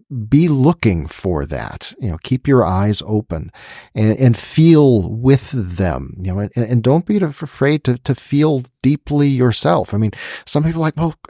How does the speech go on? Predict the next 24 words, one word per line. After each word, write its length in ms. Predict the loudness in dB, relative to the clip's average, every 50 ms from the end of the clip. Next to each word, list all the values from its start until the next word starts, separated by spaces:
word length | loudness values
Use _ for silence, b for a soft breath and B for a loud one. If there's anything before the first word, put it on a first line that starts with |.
| -20 -10
Christmas 380 | -6 -6 -4 -2 -2 -2 0 0
is 140 | 0 2 2
all 120 | 2 0
supposed 280 | 0 -2 -2 -4 -4 -4
to 60 | -2
be 120 | 0 0 2
about 240 | 2 2 2 2
joy, 340 | 0 0 0 2 4 4 4
and 100 | 4 2
I 80 | 2 2
like 260 | 2 2 2 2 0
feeling 380 | 0 0 2 4 4 4 2 2
good, 200 | 0 -2 -2 -4
so 140 | -6 -6 -4
I 140 | -4 -4 -2
don't 140 | -2 0
want 180 | 0 0 0 0
that 180 | -2 -2 -2 -2
depressing 540 | -6 -6 -2 -2 -2 -2 -2 -2 -4 -6
stuff 300 | -6 -4 -4 -4 -4 -4
anywhere 340 | -4 -2 -2 0 0 0 0
near 280 | 0 0 0 0 0 0
me." 280 | 0 0 -2 -4 -10 _ B B B B B B B B B B -4
Well, 560 | -2 2 4 4 4 4 2 0 -4 -8